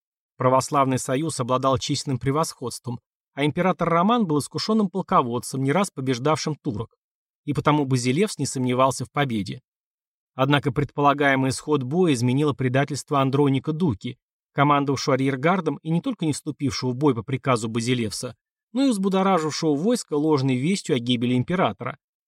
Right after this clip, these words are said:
Одновременно с этим на сторону турок перешли печенеги и агузы, родственные им по крови. Обратилась в бегство часть армянских контингентов. Двойное предательство предрешило истребление правого фланга византийцев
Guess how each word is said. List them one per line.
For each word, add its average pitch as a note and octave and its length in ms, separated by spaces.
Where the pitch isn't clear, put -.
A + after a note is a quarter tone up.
Одновременно C#3 720
с - 120
этим E3 260
на C3 100
сторону C#3 400
турок D#3+ 360
перешли C3 360
печенеги C#3+ 560
и D3 40
агузы, D3+ 520
родственные C3+ 480
им B2 80
по D#3 160
крови. A2 420
Обратилась G#3+ 540
в - 20
бегство F#3 400
часть G3 320
армянских D#3+ 480
контингентов. A#2+ 800
Двойное C3+ 480
предательство C3+ 580
предрешило C3+ 640
истребление C3 580
правого C3 340
фланга C3+ 380
византийцев C3 720